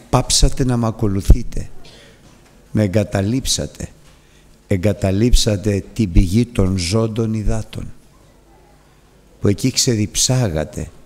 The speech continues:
Εκεί παίρνατε δύναμη. Εκεί αγιαζόσασταν, εκεί καθαριζόσασταν. Εκεί γνωρίζατε εμένα και εγώ εγνώριζα εσάς.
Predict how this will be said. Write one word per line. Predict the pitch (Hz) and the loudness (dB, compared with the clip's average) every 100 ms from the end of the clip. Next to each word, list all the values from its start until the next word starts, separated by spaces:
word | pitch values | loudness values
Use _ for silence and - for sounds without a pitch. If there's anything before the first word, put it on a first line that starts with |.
| _ _ _ _ - _ _ _ _ _ _ _ _ _ - | _ _ _ _ -20 _ _ _ _ _ _ _ _ _ -4
Εκεί | 95 - 117 117 - | -4 0 0 2 2
παίρνατε | - 98 110 98 95 | 2 4 0 0 0
δύναμη. | 87 123 95 76 76 69 - - - - - - | 2 2 2 -2 -4 -6 -12 -20 -20 -20 -20 -6
Εκεί | 101 - 139 | -6 0 0
αγιαζόσασταν, | 127 113 113 98 117 139 - 98 - 98 | 2 0 0 0 -2 -2 -2 -4 -2 -2
εκεί | 98 - | -2 -4
καθαριζόσασταν. | 127 127 120 110 98 107 131 120 90 - - 82 101 - - _ - _ _ _ _ - - - - _ - - _ - _ _ _ - | -2 4 6 4 -2 -4 -4 -6 -6 -8 -10 -14 -14 -20 -20 _ -20 _ _ _ _ -20 -20 -20 -20 _ -20 -20 _ -20 _ _ _ -6
Εκεί | 101 - 123 120 113 107 90 - - - - | -4 0 2 2 2 0 -4 -10 -20 -20 -10
γνωρίζατε | 90 101 107 107 104 131 127 110 104 - 101 - - | -4 0 2 2 4 4 4 2 0 0 -4 -4 -4
εμένα | 110 107 120 113 110 104 95 - - | -2 2 2 2 0 -2 -6 -14 -20
και | - 98 | -4 -2
εγώ | 92 110 110 95 - - - | 2 2 2 0 -6 -16 -10
εγνώριζα | - 92 95 104 104 101 90 92 | -4 -2 0 2 4 2 0 -2
εσάς. | 90 - - - - - | -2 -2 -4 -6 -8 -10